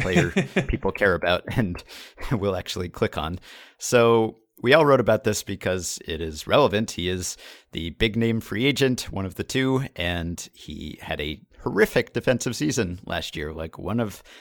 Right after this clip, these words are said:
Speaker 1: the worst of anyone, one of the worst outfielding defensive seasons of all time. It's odd because he doesn't really have a track record of this. He's been fine as a fielder, not amazing, but fine. And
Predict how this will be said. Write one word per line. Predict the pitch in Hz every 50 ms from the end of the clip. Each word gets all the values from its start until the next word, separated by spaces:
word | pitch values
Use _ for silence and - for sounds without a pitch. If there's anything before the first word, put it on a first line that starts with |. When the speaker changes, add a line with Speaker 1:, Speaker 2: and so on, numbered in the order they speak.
| _ _
Speaker 1:
the | - 90
worst | 82 87 117 123 117 - - -
of | 95 90
anyone, | - 131 127 120 117 117 113 110 110 104 98 95
one | 95 107 117
of | 104 82 -
the | 95
worst | 87 90 107 110 - - - -
outfielding | - 110 - - - - 110 107 104 107 104 107 107 107 101
defensive | - 107 98 - 104 101 - - 98 -
seasons | - 107 98 90 104 95 90 -
of | - - 101 85 -
all | - 104 110 113
time. | - - 90 85 80 82 87 - - - - - - - - _ -
It's | - 85 - - - -
odd | - 101 110 117 120 113 98
because | - 95 - 110 98 -
he | - 98
doesn't | 87 92 95 92 101 95 -
really | 85 87 85 85
have | 92 90 90
a | 90
track | - - - - - -
record | 98 90 - - 85 82
of | 85 73
this. | 73 76 104 -
He's | - 87 80 -
been | - - 87 95 98 98 - _
fine | - - - 76 90 92 95 104 113 117 131 - -
as | - 107 107 110 110 - - -
a | -
fielder, | - - 117 117 117 151 165 151
not | 110 98 - - -
amazing, | - - - 120 135 123 160 151 151 - -
but | 104 - -
fine. | - - 101 104 113 127 135 127 - - - - - - - - _ _ -
And | - 98 107 110 110 113 113 113 110 98